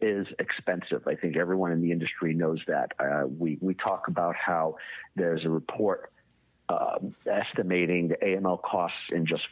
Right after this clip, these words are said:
five European markets is something like eighty-five million dollars.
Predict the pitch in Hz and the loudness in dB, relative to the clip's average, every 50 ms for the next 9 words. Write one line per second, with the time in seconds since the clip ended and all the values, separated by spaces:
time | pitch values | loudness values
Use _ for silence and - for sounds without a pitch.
0 | - - 101 101 101 101 - 95 95 87 87 82 - - 101 87 80 80 85 82 | -2 0 0 2 2 0 0 0 2 2 2 0 0 0 0 2 2 2 2 0
1 | 78 - - - - - - - - 90 80 - - 95 85 - - 80 80 78 | 0 -2 -4 -4 -4 -6 -8 -4 -2 -2 -2 -2 -2 -4 -2 -2 0 0 0 0
2 | 71 - - - 80 73 69 69 - - 78 76 - - 78 71 65 65 67 67 | 0 0 -2 -2 -2 0 -2 -2 -2 -2 -2 0 0 -2 -2 -2 0 0 0 0
3 | 69 - 67 67 67 67 60 58 - - | 0 0 2 2 2 2 0 -2 -2 -4